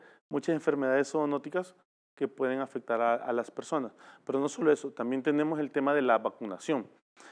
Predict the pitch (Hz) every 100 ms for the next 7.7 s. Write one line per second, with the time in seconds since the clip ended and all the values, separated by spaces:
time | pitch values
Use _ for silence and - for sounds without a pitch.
0 | - - 123 113 110 113 120 - 147 131
1 | 120 139 135 139 131 123 185 220 - 107
2 | - - - - 104 - 131 127 123 -
3 | - - 131 123 131 135 131 127 135 123
4 | 139 139 151 147 156 190 - - - _
5 | 247 214 208 - 170 175 180 175 170 151
6 | 151 151 147 151 143 135 131 127 123 123
7 | 113 - 113 113 110 -